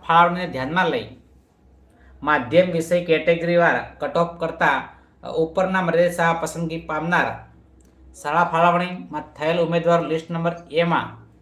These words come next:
જે કેટેગરી માટે સમાવેશ કરવામાં આવેલ છે તે વિષય અને કેટેગરી મુજબ શાળા પસંદગી આપી શકાશે. વય મર્યાદામાં છૂટછાટ મેળવેલ ન હોય તેવા અનામત કેટેગરીના ઉમેદવારો જનરલ અને પોતાની સંબંધિત કેટેગરી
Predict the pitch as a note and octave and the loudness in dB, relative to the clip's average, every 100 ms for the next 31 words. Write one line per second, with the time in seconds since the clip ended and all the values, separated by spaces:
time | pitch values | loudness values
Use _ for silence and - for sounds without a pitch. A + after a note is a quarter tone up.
0 | _ - _ _ _ A#2+ A2+ F#3 A3 A3+ | _ -20 _ _ _ -16 -2 0 4 2
1 | A3 G#3 G#3+ G#3 G3+ G3 F3+ F#3 F#3+ F#3 | 2 0 0 2 0 -2 -2 0 -2 -2
2 | F3 F3+ F3 D#3+ G3+ - C#3 A2 A2+ - | -4 0 0 2 0 -2 -6 -8 -12 -20
3 | - - - - - F#3+ E3 E3 F#3+ F#3 | -20 -20 -20 -20 -8 -6 -4 -2 0 0
4 | F#3 - E3 G3 F#3+ F3+ E3+ F3 - D#3+ | -2 0 2 2 -2 -4 -4 -6 0 2
5 | E3+ E3+ E3+ E3+ D#3+ C3+ E3+ F3 E3+ E3+ | 2 2 -6 -6 -6 -6 -6 -6 -4 -4
6 | - F3 - - - - - - - - | -6 -16 -20 -20 -20 -20 -20 -20 -20 -20
7 | - - - - - B2+ F3 G#3+ G3+ G#3 | -20 -20 -20 -20 -10 4 4 6 4 4
8 | G#3 G3+ F3+ E3+ - F#3+ F#3 F#3+ F#3+ F#3 | 2 0 -2 -10 -4 -4 0 2 4 2
9 | E3 F#3 F3+ F#3+ F#3+ - E3+ F3 E3 F3+ | 0 2 2 2 0 -2 2 2 2 0
10 | G3 G#3+ F3+ F3 E3+ E3+ F3+ D#3+ E3 E3+ | 0 -2 -4 -2 -2 -4 -4 -4 -4 0
11 | F3 D#3+ C#3+ - - - _ _ - A#2+ | 2 2 -2 -10 -20 -20 _ _ -18 -8
12 | C#3 D3+ F3 E3+ E3+ - C3+ - - _ | -6 2 4 4 2 -6 -16 -18 -20 _
13 | - _ E3+ E3+ E3 F3 F3 - E3 G3+ | -20 _ -14 -6 -4 -2 -4 -6 -6 -6
14 | G3 F#3 F3 F3 E3 D3+ | -4 -2 0 2 0 -2